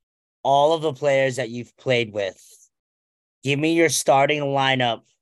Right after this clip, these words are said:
with you in it. Who is your starting five? If you were to take all the people you've played with in college,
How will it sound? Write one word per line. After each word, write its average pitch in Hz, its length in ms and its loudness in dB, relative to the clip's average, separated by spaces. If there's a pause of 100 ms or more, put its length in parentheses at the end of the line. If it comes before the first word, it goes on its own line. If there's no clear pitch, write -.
(340)
with 113 160 -10
you 135 240 -4
in 139 200 0
it. 113 200 -2 (760)
Who 151 260 -2
is 147 200 2
your 131 120 0
starting 135 600 0
five? 113 540 -2 (680)
If 120 140 -10
you 139 100 -2
were 147 60 2
to 143 80 2
take 127 320 0
all 139 280 4
the 147 80 -4
people 131 320 -6
you've 127 200 -8
played 123 300 -2
with 113 220 -6
in 113 160 -10
college, 101 720 -4